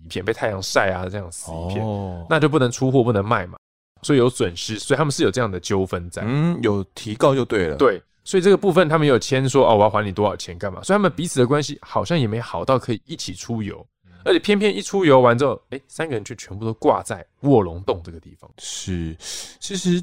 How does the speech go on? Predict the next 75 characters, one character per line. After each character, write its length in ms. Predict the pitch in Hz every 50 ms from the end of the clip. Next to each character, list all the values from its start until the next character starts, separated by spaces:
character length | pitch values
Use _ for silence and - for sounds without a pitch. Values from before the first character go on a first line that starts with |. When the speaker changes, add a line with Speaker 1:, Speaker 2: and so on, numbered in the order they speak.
| - _ _
Speaker 2:
这 200 | - - 247 240
一 60 | 226
种 300 | 208 - - 107 90 90 90
如 80 | 131 175
果 120 | 147 120
真 100 | - 143
的 60 | 143
是 140 | 123 - 135
集 320 | 127 - - - 104 117
体 220 | 135 - - 95 80
自 220 | - - - 110 92
杀 220 | - - 92 90
的 120 | 85 78
话， 440 | 78 - - 98 82 71 57 52 - - _ _ _ _ _ _ _ _ -
呃， 240 | 107 95 87 87 -
一 80 | - 143
般 120 | - 143
来 100 | 110 101
讲， 160 | 104 104 82
我 60 | 80
们 160 | 76 76 80 80
讲 220 | - 92 82 80
这 80 | 95 107
种 120 | 98 87
殉 220 | 82 - 131 113
情 140 | 92 - 85
自 140 | 82 98 98
杀 240 | 87 - 95 87 90
是 180 | - - -
蛮 240 | 92 87 82 76 80
常 220 | 82 - 80 73 80
见 220 | - - 87 69
的 160 | - 85 80
哦。 100 | 78 76
过 220 | - - 135 123 101
往 100 | 82 76
我 80 | 80 82
们 140 | 80 85
也 40 | 90
有 100 | 98 95
讲 200 | 95 - 80 73 -
过 140 | - 101
几 140 | 95 - 95
起 180 | 95 - - - -
案 200 | - 117 95 71 73
子， 160 | - - - _ _ - - - _ _
可 100 | - 117
是 100 | 165 214
你 100 | 139 101
说 160 | - - -
真 180 | - - 175 190
的 100 | - 117
要 80 | 123 139
三 400 | - - - - 160 160 170 170
个 100 | - 107
人 180 | 90 85 92
集 280 | - - - - 104 135
体 160 | - - -
自 180 | - - 123 107
杀， 280 | 92 - 101 95 98 - _ _ _ _ _ _ _ -
以 320 | - 98 92 87 85 80
台 180 | - - 117 107 110
湾 160 | - 165 160
我 160 | 143 104 92 101
所 180 | - - - 85
知 140 | - -
道 100 | 117 117
的 60 | 107 -
案 180 | - 131 117 104
件 120 | 110 101
里 120 | 87 82
面 200 | 78 85 95 98
真 140 | 95 - 113
的 80 | 107 95
是 400 | - - - 101 92 90 85